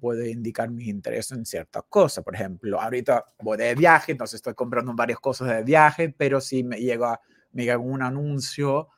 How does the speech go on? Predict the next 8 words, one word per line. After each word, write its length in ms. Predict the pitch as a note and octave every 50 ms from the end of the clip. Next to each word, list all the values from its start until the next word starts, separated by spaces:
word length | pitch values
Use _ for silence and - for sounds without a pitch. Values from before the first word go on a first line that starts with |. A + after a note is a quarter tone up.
| _ _ _ -
de 140 | B2 C3
algo 420 | B2 A#2+ A#2+ B2 C3+ C3 C3 C3 C3
relacionado 680 | B2 A#2 A2 A2 G#2 G2+ - - A#2+ B2 B2 B2+ -
con 140 | - C#3 C3+
los 200 | B2+ B2 B2 C3
viajes, 520 | C3 D#3+ E3+ D#3+ D3 - - F#3 F3+ -
entonces 320 | C#3+ C3 - G#2 G#2+ A2 G#2+
puede, 460 | _ C3+ B2+ B2+ B2+ B2 A#2+ B2 C3+